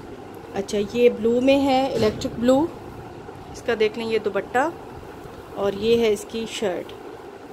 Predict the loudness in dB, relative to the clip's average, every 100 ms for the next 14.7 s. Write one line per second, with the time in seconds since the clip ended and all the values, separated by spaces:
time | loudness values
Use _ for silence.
0 | -16 -16 -16 -16 -16 -16 -16 -16 -16 -16
1 | -16 -16 -16 -16 -16 -16 -18 -18 -16 -16
2 | -16 -16 -16 -12 -10 -4 -4 -4 -12 -14
3 | -14 -14 -14 -14 -14 -14 -10 -6 -2 0
4 | 2 4 6 6 4 4 4 2 2 2
5 | 2 0 -2 -2 0 0 0 0 0 2
6 | 2 0 -4 -2 -2 0 0 -2 -4 -16
7 | -16 -16 -16 -14 -16 -16 -12 0 2 2
8 | 2 2 2 2 0 -4 -16 -14 -2 0
9 | 0 0 2 2 -2 0 2 2 -2 -16
10 | -14 -14 -14 -16 -16 -16 -16 -16 -14 -14
11 | -14 -14 -14 -14 -14 -14 -14 -14 -14 -16
12 | -14 -12 -2 0 0 0 -2 0 0 4
13 | 4 6 4 4 2 2 2 0 2 0
14 | 2 0 -2 -2 -2 0